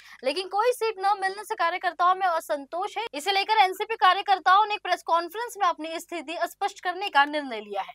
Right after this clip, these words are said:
इसके साथ ही ठाकरे गुट के उम्मीदवार का प्रचार न करने का ऐलान किया है। बता दें कि विधानसभा दो हज़ार चौबीस में महायुति के घटक दल शिवसेना शिंदे गुट, भाजपा राष्ट्रवादी अजित पवार गुट और, और रिपाई का सामना महाविकास अघाड़ी के शिवसेना ठाकरे गुट,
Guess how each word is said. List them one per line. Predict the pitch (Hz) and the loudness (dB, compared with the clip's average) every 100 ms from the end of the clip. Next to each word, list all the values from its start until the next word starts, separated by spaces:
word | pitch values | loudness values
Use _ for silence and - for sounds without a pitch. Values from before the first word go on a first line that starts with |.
| _ - - | _ -18 -12
इसके | 233 320 | -10 -6
साथ | 339 349 415 | 2 4 4
ही | 453 453 | 0 0
ठाकरे | 359 359 - 453 | 2 2 2 -4
गुट | 415 | -6
के | 415 | -4
उम्मीदवार | 392 339 320 339 370 | -6 -6 0 4 4
का | 381 | 2
प्रचार | - 302 330 311 | -6 -4 2 2
न | 285 269 453 | 2 -2 0
करने | 453 392 | 0 -2
का | 392 302 | 2 4
ऐलान | 208 247 359 | 6 4 2
किया | 370 359 | 0 4
है। | 403 - - - | 4 2 -16 -2
बता | 277 294 403 | 2 6 6
दें | 480 | 4
कि | 466 | 0
विधानसभा | 392 349 392 427 370 403 | -2 0 0 2 4 4
दो | 302 285 | 4 2
हज़ार | 262 247 | 2 -2
चौबीस | - 277 294 440 440 | 2 2 2 0 -2
में | 349 | -2
महायुति | 285 254 240 254 - 359 | 0 0 -2 -8 -10 -8
के | 349 262 | -6 -6
घटक | 233 277 302 | -6 -2 -2
दल | 226 262 440 - - | 0 -2 -2 -10 -20
शिवसेना | - 359 370 440 480 | -8 -6 -4 -2 0
शिंदे | 494 302 220 | 0 -4 -8
गुट, | 202 196 - _ - - | -8 -10 -14 _ -20 4
भाजपा | 269 311 - 381 | 6 6 6 6
राष्ट्रवादी | 415 269 277 254 247 285 | 8 6 2 -2 -2 -2
अजित | 233 247 - | -4 -4 -2
पवार | 247 254 | 4 4
गुट | 233 285 440 - - | 2 -2 -2 -8 2
और, | 294 294 - - - - | 10 10 10 2 -20 4
और | 294 359 | 6 6
रिपाई | 339 370 381 | 6 8 8
का | 480 480 | 6 4
सामना | 392 339 370 | 6 4 4
महाविकास | 339 285 294 269 359 359 | 4 4 2 0 2 2
अघाड़ी | 339 269 277 403 | 0 2 2 2
के | - 302 392 | -4 -4 -4
शिवसेना | 440 - 349 339 415 440 | -6 -8 -8 -4 -2 -2
ठाकरे | 427 277 269 220 | 2 2 2 -10
गुट, | 190 | -12